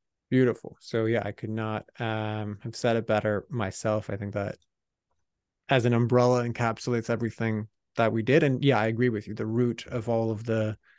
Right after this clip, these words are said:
I guess we have seven now, uh, head trash elements is the unworthiness, kind of like the big domino in all of this. Um, so again, I acknowledge you for allowing yourself to go there in this capacity. And if you wanna just close us off and let everybody know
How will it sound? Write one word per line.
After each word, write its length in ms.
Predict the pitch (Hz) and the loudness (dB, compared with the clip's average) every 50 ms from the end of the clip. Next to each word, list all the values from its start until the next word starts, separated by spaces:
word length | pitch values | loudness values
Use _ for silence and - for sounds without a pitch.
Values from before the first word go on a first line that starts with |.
| _ _ _ _ _ _ _ _ _ _ _ _ - | _ _ _ _ _ _ _ _ _ _ _ _ -4
I 80 | 127 | 0
guess 160 | 113 107 - | 0 0 2
we 80 | - 113 | 2 2
have 120 | 107 104 | 2 2
seven 440 | - - - 127 123 113 117 113 113 | 0 2 4 4 4 4 2 0 0
now, 420 | 110 110 110 110 107 107 110 104 - - _ _ _ _ _ _ - | 0 -2 -2 -2 -4 -4 -6 -8 -12 -18 _ _ _ _ _ _ -4
uh, 240 | 113 110 107 107 101 | -2 -2 -2 -2 -2
head 180 | 107 117 113 | -4 -4 -4
trash 320 | - 120 110 110 107 - - | -2 0 0 0 0 -2 -2
elements 580 | 110 110 110 107 107 107 107 104 107 - - - | -2 0 0 -2 -4 -4 -6 -6 -8 -10 -10 -2
is 540 | - 131 123 120 113 107 107 - - - - _ _ _ - | 2 2 4 4 2 0 -2 -4 -4 -6 -10 _ _ _ 0
the 120 | 127 123 | 2 2
unworthiness, 600 | 117 110 107 107 110 110 110 - - 110 - - | 2 2 2 0 0 -2 -2 -4 -6 -10 -10 -10
kind 100 | - - | -8 -6
of 60 | 104 | -6
like 120 | 104 104 - | -6 -4 -4
the 80 | 113 | -6
big 260 | 110 107 120 110 101 | -2 0 0 0 0
domino 540 | 104 110 107 107 104 101 101 101 110 110 107 _ - - | -2 0 0 0 0 0 -2 -2 -4 -6 -8 _ -8 -6
in 140 | 110 110 | -4 -2
all 180 | 107 110 110 - | 0 -2 -2 -2
of 80 | - 123 | -4 -6
this. 320 | - - - - - - _ - - - - - - - - - _ _ - | -6 -6 -6 -8 -10 -14 _ -20 -20 -20 -20 -20 -20 -20 -20 -20 _ _ 0
Um, 540 | - 120 117 113 113 110 110 110 110 110 - _ _ - | 2 4 4 4 4 2 2 0 -2 -4 -6 _ _ -2
so 140 | - 160 147 | 4 6 6
again, 280 | 135 151 139 120 78 | 8 8 6 6 4
I 80 | 110 113 | 2 0
acknowledge 440 | 110 113 123 120 117 117 113 107 113 | 0 2 2 2 2 2 2 0 -2
you 100 | 117 113 | -2 -4
for 460 | - - 117 113 110 107 107 - _ - | -2 -2 0 2 2 2 0 -2 _ -4
allowing 380 | 117 110 110 110 110 110 113 110 | -2 0 2 2 2 0 0 -2
yourself 360 | 107 - - 113 110 104 - | -4 -2 -2 -2 -2 -2 -2
to 80 | - 104 | -6 -4
go 200 | 98 110 110 107 | 0 2 2 2
there 260 | 104 104 104 101 104 | 2 0 0 0 -2
in 260 | - - 117 113 110 | -2 -2 -2 -2 0
this 200 | 110 104 95 - | -2 -2 -4 -6
capacity. 800 | - - - - - 120 113 110 - - 117 113 113 110 110 117 - | -10 -12 -16 -6 -2 0 0 0 0 -2 -4 -2 0 -2 -2 -4 -6
And 220 | 117 110 110 107 104 | -6 -6 -6 -6 -6
if 100 | - - | -4 -4
you 40 | 117 | -4
wanna 120 | 113 107 | -2 -2
just 160 | 104 - - | -4 -6 -8
close 260 | - - 120 117 113 | -6 0 0 2 2
us 180 | 113 110 - - | 2 0 2 4
off 220 | 120 110 110 110 - | 6 6 6 4 2
and 100 | 110 110 | 0 0
let 120 | 107 107 | 2 2
everybody 400 | 110 110 113 113 113 113 110 110 | 0 2 0 0 0 0 -2 -2
know 380 | 110 110 113 113 113 110 110 | -2 -2 -2 -2 -2 -4 -4